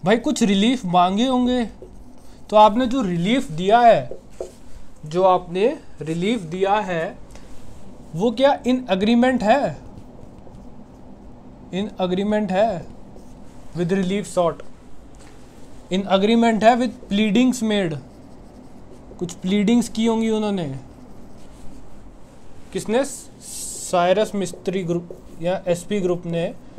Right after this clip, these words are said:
कोई pleadings की होंगी। क्या, आ, जो relief shot थी, जो pleadings उन्होंने की थी, उस हिसाब से आपने relief grant किया है, कुछ और कर दिया?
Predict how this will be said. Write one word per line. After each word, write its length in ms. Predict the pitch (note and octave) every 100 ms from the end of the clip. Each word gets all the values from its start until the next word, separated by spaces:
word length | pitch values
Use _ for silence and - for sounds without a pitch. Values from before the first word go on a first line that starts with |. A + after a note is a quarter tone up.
| - - - - - -
कोई 100 | F#3
pleadings 560 | F3 G#3 G#3 A#3 A3+
की 180 | - G3
होंगी। 300 | F#3+ F3+ D#3
क्या, 380 | C#3+ G3+ A3+ B3 -
आ, 60 | E3+ - -
जो 240 | D#3+ G#3+
relief 400 | A#3 E3+ F3+ B3
shot 380 | - G3+ F#3+ F#3
थी, 420 | - - G3+ D#3 - -
जो 100 | D#3
pleadings 640 | F#3 F3+ F#3+ F#3+ A#3+ A#3 -
उन्होंने 320 | G3 G3 G#3 G3+
की 220 | G3 F#3+
थी, 280 | G#3 D#3+ C3+ - - - G3+
उस 120 | F#3+
हिसाब 360 | G#3+ G3+ F#3+
से 140 | - B3+
आपने 300 | B3 A#3 A#3+
relief 320 | A3 A3+ F#3
grant 340 | G3 A3 G#3+
किया 140 | F#3 A3
है, 100 | C4+
कुछ 200 | C4+ C4
और 160 | A#3
कर 140 | A3 A3+
दिया? 360 | G#3+ A#3 D#3+